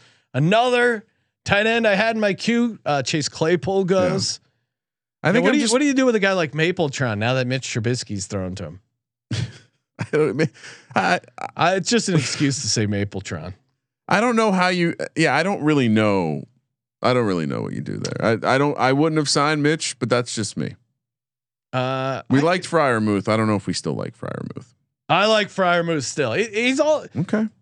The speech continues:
Speaker 1: a guy like Mitch is gonna be able to find a guy like Freiermuth.
Speaker 2: Okay.
Speaker 1: 'Cause he, it's the red zone thing, really. Uh, so I,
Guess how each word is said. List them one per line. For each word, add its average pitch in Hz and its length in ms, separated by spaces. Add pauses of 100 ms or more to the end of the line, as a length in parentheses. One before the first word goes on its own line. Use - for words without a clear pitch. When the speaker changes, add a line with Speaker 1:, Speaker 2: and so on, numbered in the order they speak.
(100)
Speaker 1:
a 170 180
guy 233 200
like 175 220
Mitch 135 400
is 113 160
gonna 127 400
be 117 180
able 117 140
to 104 80
find 113 240
a 104 40
guy 98 120
like 90 160
Freiermuth. 78 540 (220)
Speaker 2:
Okay. 208 340 (300)
Speaker 1:
'Cause 196 180
he, 233 160 (500)
it's 202 160
the 214 100
red 226 240
zone 120 300
thing, 107 240
really. 120 560
Uh, 147 100
so 175 220
I, 180 180